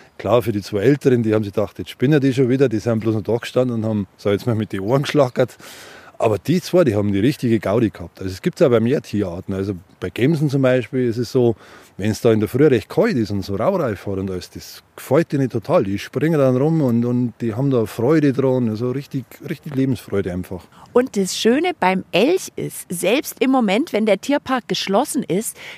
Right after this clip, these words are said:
Speaker 2: kann man mit Glück einen kleinen Blick auf sie erhaschen, denn sie sind ganz hinten in der Ecke. Wenn man also einen Spaziergang an der Isar lang macht, dann kann man vielleicht Beate Ursus, Anita und Nils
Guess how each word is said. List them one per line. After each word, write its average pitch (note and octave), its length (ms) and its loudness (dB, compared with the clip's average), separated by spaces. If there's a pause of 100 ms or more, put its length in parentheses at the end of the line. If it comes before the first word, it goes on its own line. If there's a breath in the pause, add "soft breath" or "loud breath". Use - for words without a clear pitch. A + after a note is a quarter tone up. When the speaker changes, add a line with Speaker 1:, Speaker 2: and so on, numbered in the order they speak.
Speaker 2:
kann A3 320 -2
man F4+ 180 -6 (220)
mit A3 260 0
Glück A3+ 280 2 (160)
einen A#3+ 460 2 (320 soft breath)
kleinen A#3 420 0
Blick B3 260 -2
auf E3 140 2
sie - 160 -6
erhaschen, F#3 460 0
denn A3+ 140 2
sie C#4 100 0
sind C4 220 0
ganz C#4+ 360 -2
hinten C#4 260 0
in C4+ 140 2
der A3+ 160 2
Ecke. B3 240 0
Wenn G#3+ 120 2
man B3 120 0
also A3+ 180 -2
einen G#3+ 240 -2
Spaziergang C4+ 480 -2
an A3 120 0
der F#3+ 180 2
Isar A3+ 240 2
lang D3+ 240 -2
macht, E3 300 -2 (440 loud breath)
dann A3 240 0
kann A3 220 -2
man C4+ 160 0
vielleicht G3 440 -2 (120)
Beate - 460 0 (120)
Ursus, C4+ 540 -2
Anita B3+ 640 0 (320 soft breath)
und G#3+ 240 0 (100)
Nils A#3+ 880 -2